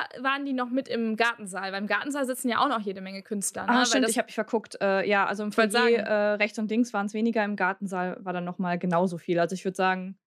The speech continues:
Speaker 2: genau, hier im Gartensaal
Speaker 1: Fünfzig,
Speaker 2: waren
Speaker 1: fünfzig,
Speaker 2: ungefähr
Speaker 1: ne?
Speaker 2: fünfundfünfzig Künstler
Speaker 1: Ja.
Speaker 2: und der Rest dann halt eben im Foyer. Ja.
Speaker 1: Das hätte ich nämlich jetzt auch noch gesagt.
Speaker 2: Ja.
Speaker 1: Also dadurch, dass, <laughs> dadurch, dass die Konichi ihre Künstler mal so ein bisschen aufteilt auf zwei, zwei Standorte,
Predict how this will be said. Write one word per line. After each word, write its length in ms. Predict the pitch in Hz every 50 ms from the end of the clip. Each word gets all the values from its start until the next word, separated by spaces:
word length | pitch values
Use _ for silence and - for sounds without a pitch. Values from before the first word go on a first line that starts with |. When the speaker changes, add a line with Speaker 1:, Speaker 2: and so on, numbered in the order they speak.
| _ -
Speaker 2:
genau, 160 | 220 202 185 185
hier 140 | 190 202
im 80 | 190 196
Gartensaal 380 | - 233 254 254 240 220 214 208
Speaker 1:
Fünfzig, 100 | 196 196
Speaker 2:
waren 100 | 196 208
Speaker 1:
fünfzig, 100 | 214 208
Speaker 2:
ungefähr 220 | 208 214 208 196
Speaker 1:
ne? 60 | 220
Speaker 2:
fünfundfünfzig 760 | 240 233 233 233 240 - 254 262 262 - - 262 254 - - _
Künstler 360 | - 240 247 247 - - 226
Speaker 1:
Ja. 100 | 220 208
Speaker 2:
und 160 | - 202 196 196
der 100 | 190 170
Rest 180 | 170 170 -
dann 100 | 185 185
halt 140 | 180 160 -
eben 140 | - 160 160
im 80 | 160
Foyer. 220 | - 160 156 - - - _
Ja. 60 | -
Speaker 1:
Das 100 | - 226
hätte 160 | - 277 247 262
ich 80 | 262
nämlich 220 | 285 269 262 262 -
jetzt 180 | 269 240 -
auch 140 | 233 254 262
noch 160 | 269 247 240
gesagt. 260 | - 220 190 208 214
Speaker 2:
Ja. 80 | 208 185
Speaker 1:
Also 160 | - 233 254
dadurch, 300 | 262 226 240 247 277 269
dass, 140 | - 285 277
<laughs> 200 | - - - -
dadurch, 240 | 254 247 269 320 311
dass 180 | - 254 -
die 120 | - 269 -
Konichi 560 | - 262 277 311 285 269 - 262 247 262 269 - _ _ - 269 -
ihre 220 | - 240 240 240
Künstler 400 | 240 277 285 311 - - 269 247
mal 180 | 247 240 247 247
so 80 | 247
ein 60 | 254
bisschen 240 | 233 269 - 311 - -
aufteilt 840 | - 233 - 466 466 - - - - 208 202 202 202 214 226 -
auf 160 | - 220 - -
zwei, 480 | - 233 226 226 240 247 247 - - -
zwei 220 | - 240 233 233
Standorte, 760 | 226 - 254 269 311 294 - - 202 202 214 220 262 254 269